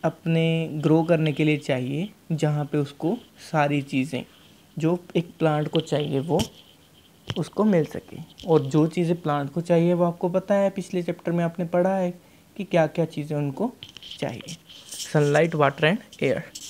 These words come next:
और surrounding। तो ये होता है किसी भी plant का habitat, natural habitat।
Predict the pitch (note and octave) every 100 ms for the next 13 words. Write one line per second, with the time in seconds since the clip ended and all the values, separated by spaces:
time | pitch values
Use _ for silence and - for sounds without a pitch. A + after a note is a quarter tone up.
0 | - - - - - - - - C#3 F#3
1 | - - - F3 D#3 D3 C3 - D3+ -
2 | - - - - - - - - - -
3 | - _ - G3+ G#3 G#3+ - _ - -
4 | D#3+ D#3+ A3 G3 F3 - D#3 E3+ B3 C4+
5 | - E3 G3+ F#3 G3 - C#3+ C#3 - F3
6 | - E3 D3+ - - - - - - -
7 | E3 E3 E3+ - G#3 G#3 D#3+ C3+ - -
8 | - -